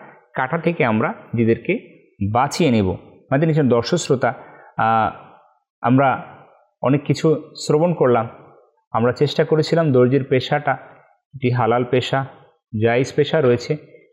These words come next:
সেই পেশাটাকে আপনাদের সামনে উপস্থাপন করা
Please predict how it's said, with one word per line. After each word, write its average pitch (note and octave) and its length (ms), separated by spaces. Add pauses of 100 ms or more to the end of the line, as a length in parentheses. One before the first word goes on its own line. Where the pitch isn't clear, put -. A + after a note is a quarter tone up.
সেই C3+ 100
পেশাটাকে D3 560
আপনাদের A#2 280
সামনে A2+ 280
উপস্থাপন C#3 580
করা C#3 240